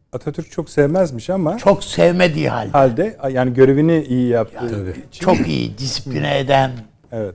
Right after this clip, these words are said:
Speaker 1: evet.
Speaker 2: çok iyi bir komutan olduğu için, e, bütün eleştirilere rağmen onu komutan, birinci Ordu komutanı olarak getirdi.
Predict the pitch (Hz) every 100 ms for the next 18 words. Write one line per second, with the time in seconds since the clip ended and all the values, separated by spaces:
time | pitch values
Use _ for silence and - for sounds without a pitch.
0 | - - - 160 - 135 85 58 117 -
1 | _ _ _ _ 139 139 - 143 135 120
2 | 113 127 123 - 175 190 202 _ _ _
3 | _ _ _ _ _ _ _ 143 139 131
4 | 123 - 226 175 165 156 - 180 170 170
5 | 190 190 160 143 147 180 214 202 _ _
6 | - 151 147 131 - _ _ _ - 135
7 | 120 135 123 131 127 110 101 131 123 131
8 | 117 - 123 117 123 120 95 - _ 117
9 | 107 - 160 151 208 190 220